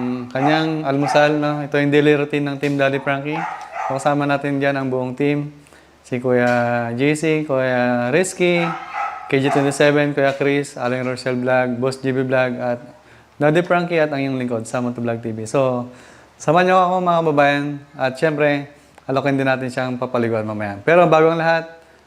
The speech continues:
unahin muna nating mag, ah, prepare ng pagkain niya. Okay, tara. So, oy, may pansit. Ito yung galing ni Yaya magluto, ah. Wow.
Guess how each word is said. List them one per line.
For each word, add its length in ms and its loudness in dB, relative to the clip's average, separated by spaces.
unahin 240 2
muna 320 0
nating 240 -4
mag, 560 0
ah, 320 -4
prepare 320 -2
ng 80 -6
pagkain 320 -6
niya. 160 -10
Okay, 380 -2
tara. 320 0
So, 160 -6
oy, 160 4
may 160 -4
pansit. 400 0
Ito 140 -4
yung 80 0
galing 260 2
ni 140 2
Yaya 240 4
magluto, 480 2
ah. 400 2
Wow. 720 -4